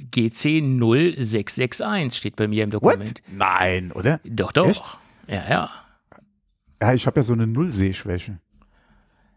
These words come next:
Speaker 1: Ja, ja. Nee, nee. Wir
Speaker 2: Also
Speaker 1: zählen
Speaker 2: zehn,
Speaker 1: vierstellig.
Speaker 2: zehn, ach so, siehst du mal.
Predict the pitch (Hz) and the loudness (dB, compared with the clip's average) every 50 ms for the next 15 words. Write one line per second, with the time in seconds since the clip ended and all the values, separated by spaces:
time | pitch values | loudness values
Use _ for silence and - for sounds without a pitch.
0 | _ _ _ _ _ _ - 123 113 110 107 110 139 170 170 135 - - - - | _ _ _ _ _ _ -2 2 2 4 4 4 4 4 2 0 -2 -4 -10 -16
1 | - _ _ _ _ - - - 107 107 139 175 180 - - - - _ _ _ | -20 _ _ _ _ -18 -6 -2 0 2 2 2 2 0 -4 -12 -20 _ _ _
2 | _ _ _ _ _ _ _ _ _ _ - 101 98 - - - 180 190 202 - | _ _ _ _ _ _ _ _ _ _ -6 -4 -4 -4 0 0 2 2 2 4
3 | - 170 170 202 190 - 147 - - - - - - 143 165 160 - - - _ | 4 2 2 2 2 0 0 -2 -6 -12 -14 -2 2 2 2 2 -2 -8 -16 _
4 | - 113 - - - - - 117 127 165 196 233 240 208 131 95 127 156 - - | -8 -6 -6 -6 -6 -6 -6 -6 -6 -4 -6 -6 -6 -6 -4 -4 -4 -4 -4 -4
5 | 139 117 98 92 87 | -2 -2 -2 -2 -4